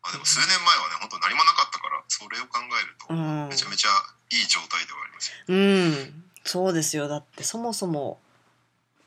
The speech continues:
Speaker 2: なんか、ポッドキャストとかを聞き始めたのも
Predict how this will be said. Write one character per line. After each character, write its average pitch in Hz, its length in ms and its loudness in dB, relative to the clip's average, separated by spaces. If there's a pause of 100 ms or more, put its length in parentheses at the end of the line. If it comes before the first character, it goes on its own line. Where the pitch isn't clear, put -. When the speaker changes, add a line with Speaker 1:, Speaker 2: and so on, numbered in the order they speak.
(140)
Speaker 2:
な 165 200 -4
ん 160 40 -4
か、 156 120 -14
ポ 165 120 -6
ッ 165 100 -6
ド 190 120 -6
キ 220 80 -4
ャ 208 60 -2
ス - 80 -4
ト 160 100 -4
と - 100 -10
か 117 100 -8
を 113 200 -4 (160)
聞 - 160 -10
き 202 120 -4
始 220 220 -2
め 202 140 0
た 127 160 -6
の 117 100 -12
も 135 520 -2